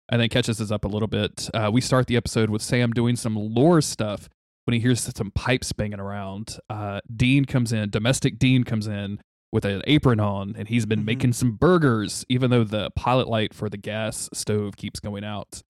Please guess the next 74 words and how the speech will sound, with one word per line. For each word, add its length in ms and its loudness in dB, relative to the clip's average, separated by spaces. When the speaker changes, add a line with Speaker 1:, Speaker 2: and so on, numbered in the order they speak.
Speaker 1:
Um, 540 -4
and 280 2
we 80 6
Speaker 2:
Yeah, 60 0
'cause 100 2
Speaker 1:
fi- 60 -2
Speaker 2:
this 100 -2
place, 260 2
as 140 0
he 100 0
says, 260 0
was 140 -6
state 240 -2
of 80 0
the 140 0
art 260 2
back 200 0
in 80 -4
the 100 -8
fifties. 640 -4
<laughs> 60 2
Speaker 1:
Yeah. 180 4
Speaker 2:
So 160 2
shit's 300 -4
kind 280 -2
of, 120 -6
you 80 2
know, 140 -4
busted 380 0
a 40 -4
little 200 -6
bit 180 -10
Speaker 1:
Th-, 100 0
Speaker 2:
now. 80 -12
Speaker 1:
they're 140 4
having 160 6
Speaker 2:
It's 80 0
Speaker 1:
trouble 240 6
with 80 8
Speaker 2:
seventy 200 4
Speaker 1:
the 60 4
Speaker 2:
years. 320 0
Speaker 1:
gas, 420 4
with 120 0
the 80 -2
water, 440 4
with 120 -6
the 60 -18
shower, 380 0
with 180 -6
everything. 600 -8
Um, 580 -6
we 60 0
find 260 4
out 140 6
that 100 -2
Jack 300 2
has 80 -8
kind 180 -2
of 60 -4
been 80 -6
keeping 260 0
to 100 -2
himself, 400 2
hiding 240 -2
in 80 -8
his 160 -8
room 260 2
since 140 -10
he 60 -12
got 120 -10
his 80 -10
soul 240 2
back. 400 -2